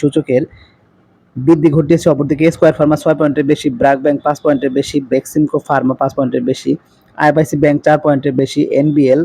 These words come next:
জিপি এবং রেনেটা তারা তিন পয়েন্টের বেশি এবং লাফার সোলসিম দুই পয়েন্টের বেশি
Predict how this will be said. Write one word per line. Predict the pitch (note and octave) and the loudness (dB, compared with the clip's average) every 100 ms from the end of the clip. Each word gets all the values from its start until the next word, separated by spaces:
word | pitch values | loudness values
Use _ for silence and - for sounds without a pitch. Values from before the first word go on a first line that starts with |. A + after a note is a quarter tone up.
| - - - - A#2+ | -4 -14 -18 -20 -2
জিপি | C#3+ E3 E3+ E3+ - | 0 2 2 2 2
এবং | C#3 C#3 C3+ | 0 2 2
রেনেটা | D3+ D#3 D#3 | 2 2 2
তারা | C#3 C3+ | 0 0
তিন | E3 D#3 | -2 0
পয়েন্টের | D3 C#3 C3+ | 0 0 0
বেশি | C#3+ C#3+ C3 | 0 0 0
এবং | C#3 - - A#2+ | 0 -4 -4 0
লাফার | C3 C#3+ C3+ | 0 0 -2
সোলসিম | D3 C#3 D3+ E3+ - _ _ - | -2 -2 -2 -4 -8 _ _ 0
দুই | D#3 D3+ | 2 2
পয়েন্টের | D#3 D3 D3+ | 2 2 0
বেশি | D3 | 0